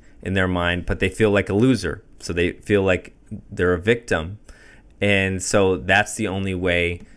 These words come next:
to assure themselves is by getting revenge,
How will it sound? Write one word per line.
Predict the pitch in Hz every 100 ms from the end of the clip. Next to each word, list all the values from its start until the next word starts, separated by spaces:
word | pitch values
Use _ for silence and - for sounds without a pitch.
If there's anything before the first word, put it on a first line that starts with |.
| - -
to | - 92
assure | 82 - 160
themselves | 131 95 - 90 85 87 87 - -
is | 98 95 90 - - - - - -
by | 90 90
getting | 90 92 98 98
revenge, | 90 107 113 98 85 110 -